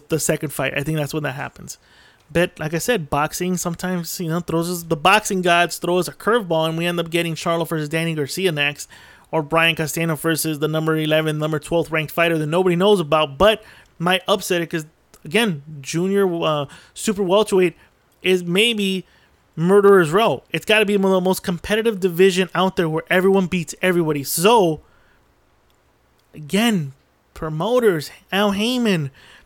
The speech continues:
P B C, don't fuck this up and go out and venture outside. This fight, it should be made. The rematch should be made. The fans wanna see it.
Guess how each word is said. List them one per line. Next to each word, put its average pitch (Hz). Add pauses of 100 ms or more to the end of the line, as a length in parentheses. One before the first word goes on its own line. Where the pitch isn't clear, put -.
(140)
P 226
B 226
C, 233 (300)
don't 220
fuck -
this -
up 220 (460)
and 175
go 190
out 202
and 180
venture 208
outside. 190 (640)
This 220
fight, 196 (220)
it 190
should 202
be 185
made. 190
The 156
rematch 208
should 170
be 147
made. 170 (300)
The 175
fans 240
wanna 165
see 151
it. -